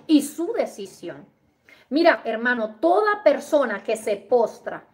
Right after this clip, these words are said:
y tiene intimidad con el Padre, ¿verdad? Y entrega su voluntad a la dirección del Padre, entonces va a recibir una convicción terrible en el espíritu, profunda en el espíritu,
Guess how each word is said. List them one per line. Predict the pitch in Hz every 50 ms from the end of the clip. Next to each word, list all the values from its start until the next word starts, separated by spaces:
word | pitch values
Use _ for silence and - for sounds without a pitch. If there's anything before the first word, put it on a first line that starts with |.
| _ _ _
y | - 277 277 277
tiene | 302 330 359 415 415
intimidad | 359 302 - 302 277 254 247 233 247 294 311 302
con | - 320 302 277
el | 254 233 226
Padre, | - - 262 262 277 277 320 339 392 392 - _ _ _ _ _ _ _ _ _
¿verdad? | - 214 214 220 214 220 247 285 - - _ _ _ _ _ _ _ _ _ _ _ _ _
Y | - 294 277 269 - 285
entrega | 285 254 247 226 226 - - 339 349 349 349 349
su | - - 320 294
voluntad | 269 277 269 254 247 240 226 233 226 - - 311 302 269 220 - - - _ _ _ _ _ _ _ _ _ _
a | - 247
la | 254 254 247
dirección | 247 254 233 226 220 - - - - 302 302 339 349 339
del | 320 262 226 226
Padre, | - - 247 226 214 208 214 233 254 294 - - _ _ _ _ _ _ _ _ _
entonces | 247 233 233 233 226 277 277 302 381 415 - - 214 202 202 - - _ _ _ _ _ -
va | 214 233 254 285 311
a |
recibir | 285 - 277 254 - - - 254 247 254 302 349 339
una | 302 302 302 311 302 302
convicción | - 320 311 302 294 285 247 302 285 285 - - - - 302 330 330 349 349 349 294 - _
terrible | - 311 285 269 247 233 233 247 285 359 415 554 480 370 269 233 220
en | 214
el | 214 208 196
espíritu, | 190 190 - - _ - 208 185 185 180 - 262 240 226
profunda | - 339 330 320 311 294 277 285 - - - 359 415 554 622 554 494 440 349
en | 294
el | 262 240 240
espíritu, | 220 214 - - - _ - 247 220 208 196 185 185 - 202 180 -